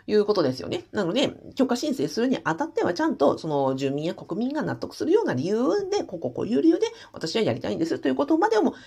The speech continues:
あの、踏まえた上で許可申請を出すということが必要かなと思います。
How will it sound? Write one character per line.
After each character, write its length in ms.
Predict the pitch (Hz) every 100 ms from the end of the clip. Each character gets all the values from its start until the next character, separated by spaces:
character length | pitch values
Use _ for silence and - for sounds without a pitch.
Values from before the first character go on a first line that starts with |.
| -
あ 120 | -
の、 320 | 139 123 120
踏 160 | - -
ま 140 | 240
え 60 | 440
た 160 | - -
上 300 | 247 466 427
で 180 | 320 -
許 100 | -
可 100 | -
申 180 | 143
請 120 | 135 127
を 60 |
出 100 | 131
す 100 | 165
と 100 | -
い 60 | 202
う 80 | 220
こ 100 | 262
と 80 | 415
が 80 |
必 180 | 320 139
要 60 | -
か 80 | 202
な 140 | 320
と 100 | 320
思 140 | 127
い 40 | 131
ま 100 |
す。 100 | 151